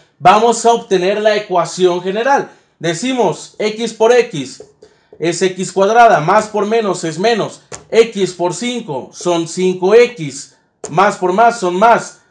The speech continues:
once x, once por x son once x, más por menos son menos,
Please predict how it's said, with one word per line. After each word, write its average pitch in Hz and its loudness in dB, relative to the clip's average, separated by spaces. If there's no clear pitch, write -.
once 214 2
x, 233 -8
once 226 0
por 214 0
x 214 -4
son 185 -4
once 185 0
x, 156 -6
más 190 0
por 202 0
menos 233 0
son 170 -2
menos, 202 -4